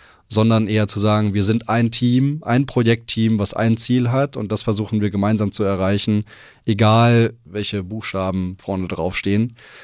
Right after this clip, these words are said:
und wo man entsprechend, zu welcher Firma man eigentlich gehört, sondern wir haben insgesamt ein Projektziel und das wollen wir entsprechend gemeinsam erreichen.“ Ob das dann remote ist oder vor Ort,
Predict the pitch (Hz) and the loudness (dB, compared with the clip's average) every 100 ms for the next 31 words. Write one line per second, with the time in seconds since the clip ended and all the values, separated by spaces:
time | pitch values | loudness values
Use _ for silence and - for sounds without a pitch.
0 | - - 95 101 98 98 95 - 95 92 | -20 -8 -4 0 0 0 -2 -2 -2 -2
1 | 90 - 98 95 90 117 107 92 85 82 | -4 -4 -4 -2 -2 0 0 -2 -4 -6
2 | 87 90 98 101 110 - 98 101 101 95 | -8 -8 -4 -2 -2 -2 -2 0 0 0
3 | 101 98 95 104 101 101 - 104 101 98 | 0 -2 -4 -4 -4 -2 -2 -4 -4 -4
4 | - 113 107 107 - - _ 98 92 98 | -2 0 0 -2 -10 -20 _ -4 -2 2
5 | 98 95 87 - 92 90 85 87 90 85 | 2 0 -2 -4 -4 -4 -4 -2 -2 -4
6 | 85 92 104 117 110 104 _ - 101 101 | -2 -2 0 0 -2 -4 _ -8 -6 -4
7 | - 104 104 107 120 147 127 131 123 - | -2 2 2 4 2 2 0 0 -2 -2
8 | 107 98 110 104 113 117 | -4 -4 -2 0 2 0